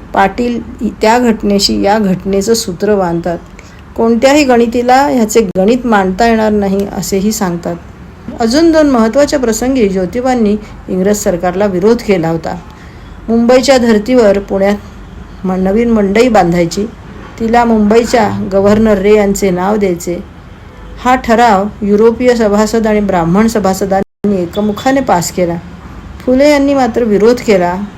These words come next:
याचं कारण की जुनी मंडई असताना नव्या मंडईची काय हो गरज, त्यापेक्षा हे पैसे शाळा उभा राहण्यात खर्च करा. मग, मग त्यासाठी त्यांनी इंग्रज अधिकाऱ्यांशी भरपूर वाद घातला.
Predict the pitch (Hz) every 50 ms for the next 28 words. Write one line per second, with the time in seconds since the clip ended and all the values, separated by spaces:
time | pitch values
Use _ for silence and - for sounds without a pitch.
0 | - - - 185 185 - 220 214 - 208 190 190 208 214 214 214 262 220 208 214
1 | 233 247 262 262 262 254 254 254 262 262 247 233 233 - 240 233 240 240 233 226
2 | 202 202 214 220 233 226 226 226 220 214 214 - 240 226 - - - - - 196
3 | 190 214 233 220 220 196 180 175 170 170 165 170 - - - - - - - -
4 | - - - 226 226 220 254 254 - - 285 277 294 277 285 277 262 - 294 277
5 | - - 277 254 262 285 302 311 302 285 269 269 262 247 247 240 240 240 233 226
6 | - - 226 202 190 190 208 208 202 202 190 196 190 202 202 - - - - -
7 | - - - - - - - - - - - - - - - 226 226 233 240 240
8 | 240 233 220 - 226 214 196 - 214 202 - 226 220 208 214 208 208 220 208 190
9 | 185 190 202 202 214 226 240 247 240 214 202 208 220 220 214 202 202 208 202 -
10 | 196 175 170 165 185 _ - 156 - 226 240 240 226 196 185 175 170 165 170 165
11 | - 175 165